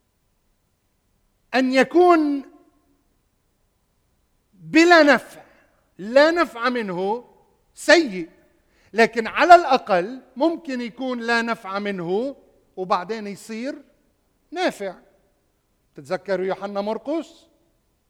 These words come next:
قال له: "ابعته ما في منه نفع". شوي بعد فترة قال له: "ابعت لي يوحنا مرقس لأنه صار نافعاً لي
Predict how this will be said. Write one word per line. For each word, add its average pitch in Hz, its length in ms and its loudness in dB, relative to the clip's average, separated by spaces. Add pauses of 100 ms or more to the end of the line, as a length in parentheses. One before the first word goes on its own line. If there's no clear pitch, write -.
(400)
قال 233 120 -2
له: 262 60 0
"ابعته 262 320 0
ما 240 120 -4
في 240 140 -10
منه 226 260 -6
نفع". 190 360 -6 (380)
شوي 247 280 2
بعد 226 260 2
فترة 240 300 -2
قال 240 140 2
له: 233 60 4
"ابعت 220 280 0
لي 247 80 -10
يوحنا 247 440 -6
مرقس 226 460 -6 (260)
لأنه 247 420 0
صار 240 480 4
نافعاً 226 580 0
لي 233 420 -6